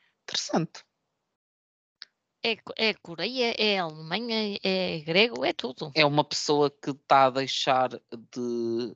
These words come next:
Speaker 1: de ver, outra que tá a, a perder a voz. Interessante.
Speaker 2: Hum.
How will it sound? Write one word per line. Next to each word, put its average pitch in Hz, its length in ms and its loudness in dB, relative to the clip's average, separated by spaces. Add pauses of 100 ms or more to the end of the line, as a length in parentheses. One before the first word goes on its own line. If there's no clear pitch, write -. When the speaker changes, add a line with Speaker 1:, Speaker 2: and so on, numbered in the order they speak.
Speaker 1:
de 117 160 -10
ver, 117 440 0
outra 143 260 -2
que - 80 -20
tá 131 240 0
a, 123 340 -2
a 123 60 -10
perder 120 360 -2
a 110 60 2
voz. 123 920 -2 (680)
Interessante. - 600 -8 (1400)
Speaker 2:
Hum. 262 100 -6